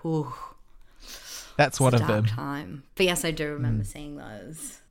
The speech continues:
Speaker 2: Wild
Speaker 1: Do you think it
Speaker 2: times.
Speaker 1: was, do you think it was real? I
Speaker 2: That's
Speaker 1: kinda
Speaker 2: what
Speaker 1: feel like
Speaker 2: I
Speaker 1: they
Speaker 2: could
Speaker 1: might have been
Speaker 2: never
Speaker 1: doctored.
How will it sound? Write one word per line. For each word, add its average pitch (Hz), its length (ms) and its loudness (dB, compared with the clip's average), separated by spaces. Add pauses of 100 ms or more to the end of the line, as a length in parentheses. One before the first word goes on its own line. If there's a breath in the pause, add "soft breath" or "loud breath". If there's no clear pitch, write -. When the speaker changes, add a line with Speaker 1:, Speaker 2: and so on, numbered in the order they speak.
Speaker 2:
Wild 123 380 4
Speaker 1:
Do 113 60 -4
you 120 60 2
think 98 60 2
it 90 40 0
Speaker 2:
times. 85 120 -2
Speaker 1:
was, - 300 -4
do 233 80 -4
you 214 60 -2
think 247 160 0
it 320 80 -10
was - 200 -8
real? 151 560 -6
I - 120 -20
Speaker 2:
That's 370 240 10
Speaker 1:
kinda 466 60 10
Speaker 2:
what 466 100 12
Speaker 1:
feel 302 60 10
like 277 100 8
Speaker 2:
I 277 100 10
Speaker 1:
they - 80 2
Speaker 2:
could 294 60 6
Speaker 1:
might - 80 4
have 202 80 4
been 185 100 6
Speaker 2:
never 185 440 12
Speaker 1:
doctored. 110 280 -2